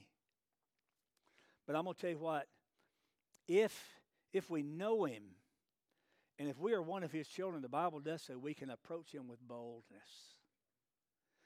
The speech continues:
When you approach him, do you approach him with boldness? Do you approach him with this attitude of, "I know that if I ask anything according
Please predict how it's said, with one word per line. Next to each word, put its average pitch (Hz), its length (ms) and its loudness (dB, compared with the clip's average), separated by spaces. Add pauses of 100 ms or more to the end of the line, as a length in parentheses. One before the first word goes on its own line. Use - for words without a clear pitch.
(180)
When 214 120 -4
you 269 80 6
approach 185 340 2
him, 147 100 -2
do 175 60 -4
you 262 60 -2
approach 214 280 -4
him 165 60 -6
with 123 140 -6
boldness? 151 580 -6 (1800)
Do 165 60 -6
you 240 80 2
approach 240 300 6
him 202 60 0
with 202 80 2
this 190 120 4
attitude 202 600 6
of, 170 360 8 (320)
"I 185 140 10
know 202 520 6
that 156 120 4
if 156 100 0
I 202 400 10
ask 208 300 10
anything 233 400 4
according 233 540 6